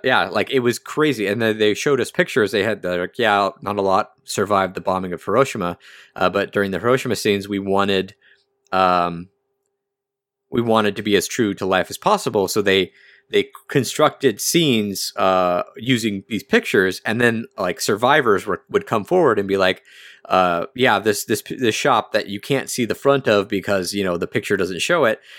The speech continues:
it had this kanji and, and this font, and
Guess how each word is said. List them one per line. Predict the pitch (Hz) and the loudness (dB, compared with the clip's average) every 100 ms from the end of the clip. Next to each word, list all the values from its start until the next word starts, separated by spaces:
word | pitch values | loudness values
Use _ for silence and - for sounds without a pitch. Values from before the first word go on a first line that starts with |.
| - | -8
it | 104 | -4
had | 101 98 92 | 0 0 0
this | 147 135 | -2 -2
kanji | - 95 90 - 87 82 80 | 0 -2 -2 -6 -6 -4 -4
and, | 85 95 | -6 -8
and | 95 95 | -8 -2
this | 127 127 | -2 -2
font, | - 101 92 87 82 92 | -2 0 0 -2 -4 -4
and | 87 | -4